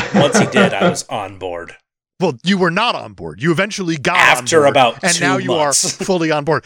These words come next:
Speaker 2: This train was moving fast, and I kept talking it up, and Brian's like, "I'll get the next train, thank you. I'll get the next train, thank you. I'll get the next train, thank you." And then eventually he dove on, just head first, and he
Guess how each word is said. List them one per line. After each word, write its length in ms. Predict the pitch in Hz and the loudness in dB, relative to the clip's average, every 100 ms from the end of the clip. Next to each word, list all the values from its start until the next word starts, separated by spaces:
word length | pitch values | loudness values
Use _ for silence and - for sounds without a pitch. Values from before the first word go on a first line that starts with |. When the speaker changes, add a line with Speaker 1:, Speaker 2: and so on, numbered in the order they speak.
| - - | -6 -4
Speaker 2:
This 180 | 302 | -4
train 320 | - 302 285 214 | -2 -4 -2 -4
was 160 | 156 | -2
moving 280 | 196 143 113 - | -2 -2 -4 -10
fast, 800 | - - 147 139 101 87 - 113 | -16 -6 -4 -4 -6 -10 -10 -8
and 140 | 151 156 | -6 -2
I 100 | 190 | -4
kept 280 | - 202 - | -4 -8 -4
talking 340 | 208 180 165 | -4 -4 -4
it 60 | 170 | -4
up, 140 | 147 | -4
and 80 | 120 | -4
Brian's 240 | 151 143 | -4 -4
like, 180 | 131 - _ _ _ _ - | -6 -10 _ _ _ _ -10
"I'll 80 | |
get 160 | 147 185 | -4 -4
the 60 | 151 | -2
next 260 | 170 - | -4 -6
train, 280 | - 107 90 | -10 -10 -10
thank 300 | - 143 131 | -8 -8 -8
you. 180 | 87 76 _ _ _ _ - | -14 -18 _ _ _ _ -8
I'll 100 | 160 | -6
get 140 | 175 | -6
the 80 | 151 | -4
next 240 | 180 - | -4 -6
train, 280 | - 113 95 | -12 -12 -6
thank 260 | 147 151 120 | -4 -4 -6
you. 100 | - | -6
I'll 100 | 135 | -4
get 100 | 151 | -2
the 80 | 160 | -4
next 160 | 156 - | -6 -6
train, 160 | 127 | -8
thank 140 | 151 117 | -6 -8
you." 80 | |
And 100 | 117 | -4
then 80 | 151 | -2
eventually 320 | 156 175 143 | -2 -4 -6
he 80 | 120 | -6
dove 260 | 123 131 120 | -4 -2 -2
on, 240 | 131 107 - _ _ _ _ | -2 -4 -12 _ _ _ _
just 200 | - 139 | -6 -4
head 180 | 190 151 | -4 -4
first, 280 | - 160 - | -2 -2 -4
and 80 | |
he 80 | 135 | -8